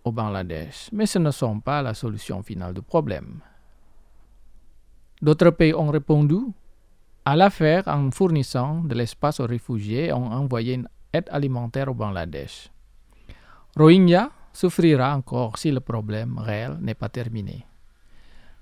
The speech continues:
Dans le passé, le Myanmar a reconnu Rohingya comme l'un des ethniques des citoyens.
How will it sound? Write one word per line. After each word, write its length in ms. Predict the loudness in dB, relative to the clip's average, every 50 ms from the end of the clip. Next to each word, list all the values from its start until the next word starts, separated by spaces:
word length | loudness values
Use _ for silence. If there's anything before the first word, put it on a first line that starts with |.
| -12 -4
Dans 220 | 2 6 6 8 8
le 100 | 6 6
passé, 440 | 4 4 4 2 0 0 0 0
le 80 | 2 2
Myanmar 500 | 2 2 2 2 2 0 0 -2 -2 0
a 120 | 2 2
reconnu 340 | 2 2 2 2 2 2 4
Rohingya 640 | 4 4 4 4 4 4 2 0 -2 -4 -4 -6 -8 -6 -4
comme 240 | -2 0 0 2
l'un 380 | 2 4 4 4 4 2 0 -4 -6 -10 -16 -12
des 520 | -8 -6 -6 0 2 4 4 4 4 2 0
ethniques 380 | -2 0 0 0 0 0 0 -4 -12 -20 -20 -20 -20 -20 -20 -14 -8
des 180 | -2 0 2 2
citoyens. 540 | 2 0 -6 -8 -6 -8 -8 -8 -8 -10